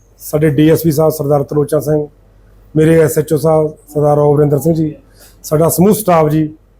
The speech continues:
ਤੇ ਮੈਂ ਜਾਣੀ ਇਹ ਪਲ ਭੁੱਲ ਨਹੀਂ ਸਕਦਾ ਜ਼ਿੰਦਗੀ ਦੇ ਵਿੱਚ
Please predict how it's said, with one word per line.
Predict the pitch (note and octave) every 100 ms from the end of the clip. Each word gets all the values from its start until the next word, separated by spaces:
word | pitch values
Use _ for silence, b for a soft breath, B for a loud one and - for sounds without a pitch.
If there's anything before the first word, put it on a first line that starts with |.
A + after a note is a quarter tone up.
| _ _ _ -
ਤੇ | D#3 D#3 F#3 - -
ਮੈਂ | D#3+ F3+
ਜਾਣੀ | F#3+ G3+
ਇਹ |
ਪਲ | G#3 G3
ਭੁੱਲ | G3 A3+ F3
ਨਹੀਂ | F#3+
ਸਕਦਾ | D#3 D#3+ D#3 D3+ - _
ਜ਼ਿੰਦਗੀ | C#3+ C3+ C#3
ਦੇ |
ਵਿੱਚ | C3+ C3+